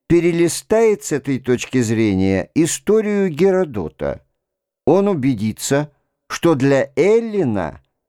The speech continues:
нет язычников. Фракийцы поклоняются Аресу,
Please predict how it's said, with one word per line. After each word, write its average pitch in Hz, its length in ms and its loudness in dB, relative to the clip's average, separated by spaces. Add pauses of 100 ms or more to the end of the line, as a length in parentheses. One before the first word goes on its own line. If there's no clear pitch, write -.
нет 135 560 4
язычников. 151 1300 -4 (720)
Фракийцы 170 1400 0 (120)
поклоняются 127 1400 0
Аресу, 110 920 -2